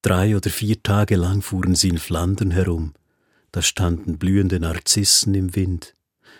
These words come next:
Das war ein furchtbarer Kontrast zur Zukunftsperspektive ihres Freundes. Eine absteigende Linie steht in der Musik für Klage und Trauer.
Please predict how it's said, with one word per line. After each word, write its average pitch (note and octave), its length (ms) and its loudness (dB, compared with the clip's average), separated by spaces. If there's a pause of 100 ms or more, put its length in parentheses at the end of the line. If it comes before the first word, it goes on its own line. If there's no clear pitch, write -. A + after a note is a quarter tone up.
Das G2 180 -4
war G2+ 140 4
ein F#2+ 160 4
furchtbarer F#2 600 0
Kontrast F2+ 680 -2
zur - 160 -4
Zukunftsperspektive F#2+ 1300 -4
ihres E2+ 260 -4
Freundes. F#2 680 -4 (1800)
Eine G2 280 4
absteigende G2 640 4
Linie G2+ 480 0 (360)
steht - 380 2
in F2+ 80 4
der E2+ 120 2
Musik E2+ 380 -2
für - 160 -12
Klage F#2 480 0
und E2+ 140 -4
Trauer. F2+ 460 -2